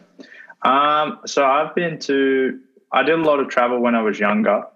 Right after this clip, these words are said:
Um, so I've been to, like, Gran Canaria, Malta. I was originally born in England. Um, so I've been to most places around England. And then when I was seven,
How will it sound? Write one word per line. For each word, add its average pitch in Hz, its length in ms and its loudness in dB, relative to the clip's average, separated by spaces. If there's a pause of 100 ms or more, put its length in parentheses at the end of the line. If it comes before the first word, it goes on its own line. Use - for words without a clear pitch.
(460)
Um, 107 680 2
so 110 420 -2 (120)
I've 107 200 -2
been 117 220 2
to, 113 260 0
like, 104 260 0
Gran 107 300 0
Canaria, 110 720 2 (220)
Malta. 110 540 0 (420)
I 120 40 0
was 117 160 2
originally 127 380 0
born 110 360 0
in 101 240 -2
England. 107 460 -2 (680)
Um, 104 340 -8
so - 140 -20 (140)
I've 101 200 -14
been 101 260 -20 (680)
to 107 80 -20
most 98 300 -20
places 101 360 -16
around 98 240 -20
England. 117 340 -20 (560)
And 113 80 -20
then 110 140 -18
when 110 120 -12
I 110 100 -10
was 101 160 -16 (260)
seven, 117 500 -18